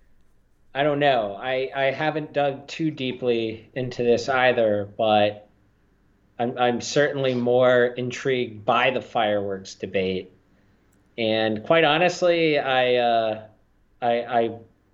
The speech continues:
jolt between one of two theories, one being that,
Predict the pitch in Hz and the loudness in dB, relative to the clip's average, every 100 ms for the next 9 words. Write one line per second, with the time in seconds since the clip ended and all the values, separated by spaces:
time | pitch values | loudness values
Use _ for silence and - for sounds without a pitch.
0 | _ _ _ _ _ _ _ 127 110 131 | _ _ _ _ _ _ _ -14 -6 2
1 | 143 156 156 - 135 - 139 131 123 123 | 4 4 0 -8 -8 -6 -2 -2 -2 -6
2 | 127 120 139 139 139 120 117 - - 135 | -4 -2 0 0 0 -4 -6 -8 -2 2
3 | 131 120 - 139 127 107 107 120 117 - | 2 0 0 2 2 2 0 -4 -8 -16
4 | - _ _ _ _ _ _ _ - 123 | -20 _ _ _ _ _ _ _ -2 2
5 | 131 131 120 123 123 123 120 117 120 113 | 2 0 -2 -2 0 0 -2 -2 2 2
6 | 110 110 - | 2 0 -4